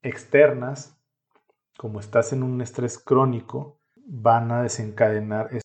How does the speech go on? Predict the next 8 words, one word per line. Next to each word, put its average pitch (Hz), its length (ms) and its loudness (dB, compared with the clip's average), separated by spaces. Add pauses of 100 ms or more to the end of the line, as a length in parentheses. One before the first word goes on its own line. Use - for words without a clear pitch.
estas 120 400 -8
reacciones, 117 1120 -2
eh, 107 200 -8
desproporcionadas. 113 1300 0
Puede 117 240 0
ser 117 340 2
que 123 120 -4
reacciones 107 760 -4